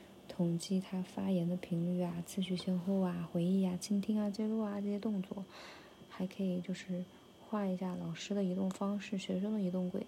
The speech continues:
迹。还有就是用符号去分类，然后统计频次。就，啊，还有这种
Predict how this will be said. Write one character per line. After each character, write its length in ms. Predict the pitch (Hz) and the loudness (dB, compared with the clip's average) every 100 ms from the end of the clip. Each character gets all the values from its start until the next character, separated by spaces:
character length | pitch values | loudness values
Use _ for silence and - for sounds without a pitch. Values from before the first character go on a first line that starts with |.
| 185 | -8
迹。 200 | - 214 - - - - - - | -6 -6 -6 -18 -20 -18 -20 -20
还 140 | - 185 | -6 -2
有 100 | 180 | 0
就 140 | 185 | 0
是 280 | 175 180 180 | 0 -2 0
用 160 | 190 180 | 2 0
符 160 | - 185 | 0 0
号 240 | 202 208 | 0 0
去 560 | 190 - 185 180 180 185 | -4 -4 -2 0 0 -4
分 420 | - - 196 196 | -8 -4 0 2
类， 220 | 202 180 | 2 0
然 120 | 175 | 0
后 140 | 165 175 | -2 -4
统 220 | - 165 | -4 -4
计 100 | - - | -6 -6
频 220 | 165 165 | -4 -4
次。 260 | - - 196 - - - - - - - - - | -4 -4 -6 -8 -20 -20 -20 -20 -20 -20 -20 -4
就， 240 | 196 185 190 - - - - | 2 2 0 -8 -20 -20 -14
啊， 80 | - | -10
还 240 | 165 - 196 | -8 -2 0
有 120 | 185 | 2
这 120 | 196 | 0
种 240 | 185 175 | -2 -4